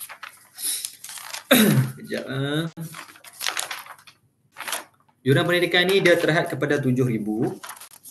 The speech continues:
Dan bagi pengajian yang dia ambil di peringkat sarjana atau doktor falsafah, eh, maaf, eh, kalau untuk degree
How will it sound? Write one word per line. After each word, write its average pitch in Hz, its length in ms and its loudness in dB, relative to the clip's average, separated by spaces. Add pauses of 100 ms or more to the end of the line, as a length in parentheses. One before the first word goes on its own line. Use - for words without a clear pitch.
(1120)
Dan 156 400 6
bagi 151 320 6
pengajian 175 480 2
yang 170 80 2
dia 160 160 4
ambil 170 240 2
di 160 160 4
peringkat 160 320 -2
sarjana 143 560 2
atau 135 260 -2
doktor 127 220 -4
falsafah, 123 560 2 (480)
eh, - 80 -12
maaf, 127 320 2
eh, 151 320 -6 (400)
kalau 147 480 6
untuk 147 320 0
degree 165 720 2